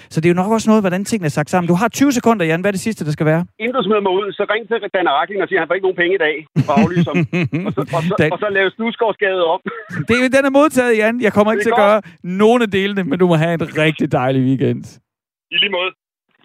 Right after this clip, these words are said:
Speaker 1: Øh, på Firtoget. Ja, for det første, velkommen til Firtoget.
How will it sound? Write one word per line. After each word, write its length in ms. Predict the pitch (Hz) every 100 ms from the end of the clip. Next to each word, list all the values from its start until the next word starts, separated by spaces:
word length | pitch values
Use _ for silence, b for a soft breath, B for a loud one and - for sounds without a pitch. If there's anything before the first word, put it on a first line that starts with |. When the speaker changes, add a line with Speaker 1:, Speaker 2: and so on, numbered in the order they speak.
| _ _ _ _ _ _ _ _ _ _ _ _ _ _ _ _ _ 160 160
Speaker 1:
Øh, 120 | 151
på 120 | -
Firtoget. 420 | 127 190 - 113 87
Ja, 80 |
for 140 | - 87
det 80 | -
første, 400 | 120 - 95 85
velkommen 400 | 180 254 247 185
til 120 | -
Firtoget. 560 | 131 139 - 92 82